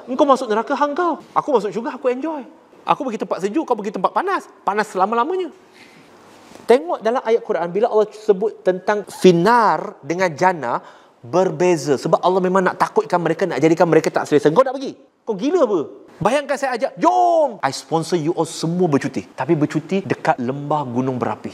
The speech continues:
Yang gunung berapinya aktif. Flight saya sponsor, first class.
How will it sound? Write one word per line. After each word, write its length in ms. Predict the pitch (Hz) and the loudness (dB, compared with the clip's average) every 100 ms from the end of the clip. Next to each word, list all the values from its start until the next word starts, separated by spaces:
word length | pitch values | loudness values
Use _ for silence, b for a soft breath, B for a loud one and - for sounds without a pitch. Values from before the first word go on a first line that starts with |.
| - | -10
Yang 240 | 120 - - | -2 -2 -2
gunung 240 | 135 160 175 | -8 -6 -2
berapinya 400 | 151 151 190 185 - | -2 -4 -6 -6 -8
aktif. 400 | - 120 - - | -10 -10 -12 -10
Flight 240 | - 156 | -8 0
saya 160 | 156 143 | 0 2
sponsor, 320 | 143 123 131 | 0 -2 0
first 160 | 208 - | 0 2
class. 200 | 151 | -4